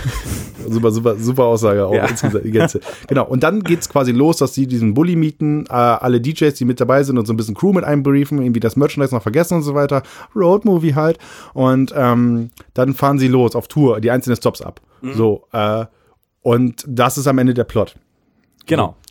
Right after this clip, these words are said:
Speaker 1: Und, äh, Spoiler, wow, äh, am Ende entscheidet er sich so, ich möchte dann doch flo-, vielleicht doch wieder ein bisschen mehr Techno machen und sagt, ich gehe nach Berlin. Er verliebt sich während dieses Road-Movies natürlich noch in eine, in eine der, äh, Beteiligten da von dieser Techno-Crew, in die Rosa.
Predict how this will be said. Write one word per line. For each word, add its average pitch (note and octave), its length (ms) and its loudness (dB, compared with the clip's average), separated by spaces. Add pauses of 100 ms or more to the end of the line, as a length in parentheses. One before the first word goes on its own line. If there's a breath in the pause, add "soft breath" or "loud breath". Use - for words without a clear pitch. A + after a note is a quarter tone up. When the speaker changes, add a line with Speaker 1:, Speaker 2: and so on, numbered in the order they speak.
Speaker 1:
Und, A#2+ 420 -4
äh, A2 520 2 (480)
Spoiler, D3 680 2
wow, C#3+ 400 2
äh, B2 300 0
am B2 140 -2
Ende C#3 340 2
entscheidet B2+ 320 0
er A#2+ 100 2
sich A#2+ 160 -2
so, B2+ 120 0
ich A#2+ 160 0
möchte B2+ 180 0
dann A#2 120 0
doch A2 100 -2
flo-, A2 200 0 (380)
vielleicht A#2+ 280 2 (120)
doch A#2+ 200 0
wieder A2+ 140 2
ein A2 60 2
bisschen A2+ 200 0
mehr A2 120 4
Techno A#2 220 0
machen A2+ 240 2
und A2 60 -2
sagt, A2 160 -2
ich - 60 -20
gehe A#2+ 100 -2
nach G2 80 -2
Berlin. F#3+ 320 2 (440 loud breath)
Er G2+ 80 -4
verliebt B2+ 300 0
sich C3 180 0
während B2+ 160 2
dieses A#2+ 240 -2
Road-Movies A#2+ 400 0
natürlich D3 420 0
noch A#2+ 180 4
in A2+ 60 0
eine, A2+ 340 0 (160)
in A2 120 -4
eine A2+ 240 0
der, G#2+ 460 2
äh, G#2+ 40 0
Beteiligten D3 460 0
da C#3 100 0
von C3+ 120 -2
dieser B2 140 2
Techno-Crew, B2 540 -2
in A2+ 60 -4
die G#2+ 80 0
Rosa. C#3+ 460 2